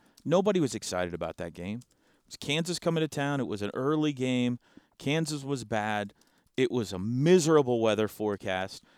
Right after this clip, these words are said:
We were delayed by, what was it, an hour and a half before that game started because of the weather. It continued to rain all day.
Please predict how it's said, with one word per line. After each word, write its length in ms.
We 100
were 120
delayed 460
by, 300
what 180
was 180
it, 80
an 80
hour 240
and 80
a 60
half 360
before 280
that 160
game 200
started 500
because 340
of 60
the 80
weather. 380
It 160
continued 500
to 80
rain 300
all 220
day. 380